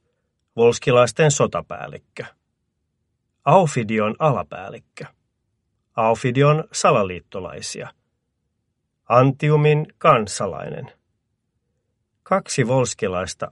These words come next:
vahtimiestä. Volumnia, Coriolanon äiti.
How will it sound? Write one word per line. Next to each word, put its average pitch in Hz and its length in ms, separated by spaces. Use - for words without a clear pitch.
vahtimiestä. 123 840
Volumnia, 101 640
Coriolanon 135 600
äiti. 98 480